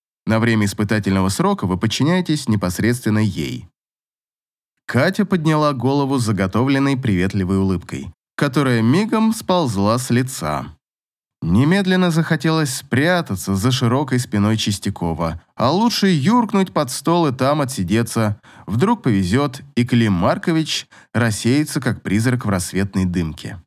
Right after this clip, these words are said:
К сожалению, рассеиваться никто не собирался, и Катя, призвав на помощь всё самообладание, заставила себя поднять взгляд на своего временного подчинённого.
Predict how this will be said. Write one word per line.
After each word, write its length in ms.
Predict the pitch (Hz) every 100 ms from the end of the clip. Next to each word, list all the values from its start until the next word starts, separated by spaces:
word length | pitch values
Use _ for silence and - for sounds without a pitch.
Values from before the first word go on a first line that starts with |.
| _ _ _ _ _ _
К 80 | -
сожалению, 600 | 123 107 135 208 240 233
рассеиваться 680 | 220 196 135 156 180 185 180
никто 300 | 165 - 117
не 100 | 143
собирался, 880 | 190 170 156 95 95 - 95 92 - _ -
и 120 | 120
Катя, 300 | 143 127 117
призвав 420 | 117 107 120 120
на 100 | 113
помощь 380 | 117 117 107 -
всё 280 | - 127 107
самообладание, 920 | 107 104 98 101 113 180 202 190 185 _ -
заставила 640 | 113 160 - 208 214 208
себя 280 | - 165 170
поднять 440 | 127 113 117 95
взгляд 440 | 82 95 127 190 190
на 100 | 156
своего 500 | - 147 131 131 135 - -
временного 760 | - 90 107 123 123 113 117 - -
подчинённого. 960 | 127 - 160 139 85 73 65 65 78